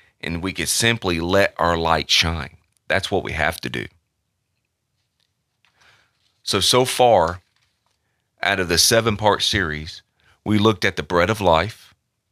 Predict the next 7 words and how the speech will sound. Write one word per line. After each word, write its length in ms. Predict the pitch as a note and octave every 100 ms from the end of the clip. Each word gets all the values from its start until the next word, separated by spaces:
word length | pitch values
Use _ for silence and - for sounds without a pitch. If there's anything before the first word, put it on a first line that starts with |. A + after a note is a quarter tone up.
| _
how 160 | - G#2
to 120 | F2+
be 160 | F2
spiritually 720 | E2 - - - C3+ C#3 C#3+ B2+
fulfilled 680 | - - B2+ G#2+ F2 F2 -
by 160 | - D#2+
Jesus 720 | D2 D#2 C#2+ E2+ - - -